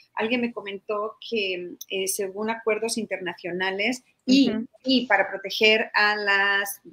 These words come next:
Speaker 1: víctimas
Speaker 2: Sí.
Speaker 1: sobrevivientes de tráfico humano especialmente,
Speaker 2: Sí.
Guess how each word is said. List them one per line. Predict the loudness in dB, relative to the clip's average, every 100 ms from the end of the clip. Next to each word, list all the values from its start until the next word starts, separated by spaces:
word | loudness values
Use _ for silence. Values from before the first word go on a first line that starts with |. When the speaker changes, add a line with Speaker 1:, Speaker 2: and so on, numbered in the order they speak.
| -6
Speaker 1:
víctimas | -4 -2 -2 -4
Speaker 2:
Sí. | -4
Speaker 1:
sobrevivientes | 0 2 2 0 -2 -12 -14 _ -20 -2
de | 4 4 4
tráfico | 4 4 4 0
humano | 2 6 6 4
especialmente, | -4 -8 -6 -4 -2 -2 0
Speaker 2:
Sí. | -2 -4